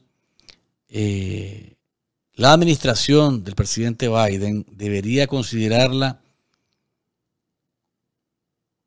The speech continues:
como un miembro más de la lista de países que patrocinan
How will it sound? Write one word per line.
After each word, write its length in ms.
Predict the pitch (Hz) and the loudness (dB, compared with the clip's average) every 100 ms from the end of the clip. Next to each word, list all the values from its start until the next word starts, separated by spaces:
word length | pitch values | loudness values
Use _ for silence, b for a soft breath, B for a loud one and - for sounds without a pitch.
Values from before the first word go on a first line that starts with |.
| - | -8
como 240 | 117 110 | -2 2
un 800 | 131 175 185 175 151 123 101 - _ | 4 4 2 0 -2 -4 -6 -12 _
miembro 480 | 120 156 175 147 123 | -4 -2 0 -2 -2
más 640 | 127 147 151 - - - _ _ | 0 -2 -4 -10 -14 -20 _ _
de 140 | 107 | -12
la 100 | 104 | -8
lista 640 | 104 175 160 - - 95 87 | -2 0 0 -4 -10 -10 -10
de 220 | 90 104 | -14 -12
países 500 | - 104 135 147 151 | -4 -2 0 0 -2
que 120 | - | -6
patrocinan 840 | - 113 - - 143 147 143 139 | -6 -8 -8 -8 -8 -8 -10 -10